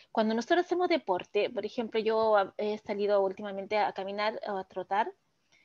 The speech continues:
Mis hijas hacen deporte y, eh, por ejemplo, mi hija siempre le duele la parte del, mm, del músculo de la pierna y yo le aplico así una cantidad.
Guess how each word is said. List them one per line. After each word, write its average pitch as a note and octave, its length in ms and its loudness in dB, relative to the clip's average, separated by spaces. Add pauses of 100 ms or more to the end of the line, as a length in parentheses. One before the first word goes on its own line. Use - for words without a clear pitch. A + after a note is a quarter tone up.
(160)
Mis A3 180 -6
hijas A#3 320 6
hacen A#3 160 -6
deporte A3 560 -2 (500)
y, B3+ 420 0
eh, G#3+ 800 4
por - 120 -6
ejemplo, A3 300 -6
mi G#3+ 220 -6
hija A#3+ 240 2
siempre A#3+ 340 -2
le C4 60 6
duele B3+ 220 4
la A#3 140 4
parte A3+ 340 2
del, A3+ 420 4
mm, G3 440 -14 (540)
del G#3 120 -10
músculo A#3 320 2
de A#3 80 4
la F#3+ 140 4
pierna A3+ 480 2 (560)
y G#3 80 -8
yo B3+ 100 2
le C#4 80 6
aplico C4+ 300 0
así C#4+ 180 -4
una C#4+ 140 -2
cantidad. C4 500 -2